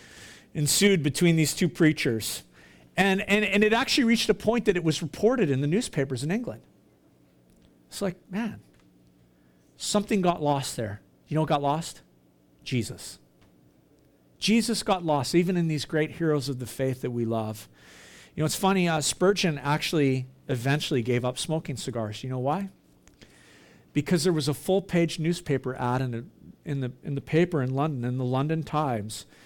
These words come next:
and it was a cigar ad, and the title over the cigar ad said, "The cigar that Charles Spurgeon smokes."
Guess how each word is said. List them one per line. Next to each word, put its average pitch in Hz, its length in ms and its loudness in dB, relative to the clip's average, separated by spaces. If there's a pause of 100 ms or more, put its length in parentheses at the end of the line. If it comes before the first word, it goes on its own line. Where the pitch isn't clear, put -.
(360)
and 147 120 2
it 160 80 0
was 143 160 0
a 143 80 4
cigar 143 640 0
ad, 107 440 -2
and 131 160 0
the 123 60 0
title 170 540 0
over 131 180 -2
the 127 100 -4
cigar 127 520 0
ad 120 260 -2
said, 113 360 -2 (120)
"The 131 80 0
cigar 143 800 0
that 120 180 -10
Charles 131 640 0
Spurgeon 120 680 -4 (140)
smokes." - 1500 -2